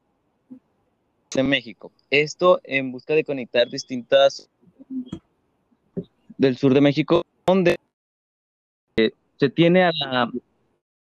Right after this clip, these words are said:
marginada más pobre del país. Lo que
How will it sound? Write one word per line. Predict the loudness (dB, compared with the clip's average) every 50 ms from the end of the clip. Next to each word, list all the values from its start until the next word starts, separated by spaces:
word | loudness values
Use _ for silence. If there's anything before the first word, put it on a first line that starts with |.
| _ _ _ _ -10
marginada | -10 -10 -8 -6 -4 0 0 0 0 0 -4 -6 _ _ _ _ _ _ _ _ _ _ _ _ _ _ _ _ _ _ _ _ _ _ _ _ _ _ _ _ _ _ _ _ _ _ _ _ _ -14
más | -10 0
pobre | 2 2 4 4 4 2
del | 2 0 0
país. | 0 0 0 0 -2 -4 -8 -16 _ _ _ _ _ _ _ _ -20 -20 -20 -20 -20 -20 _ _
Lo | -8
que | -8 -8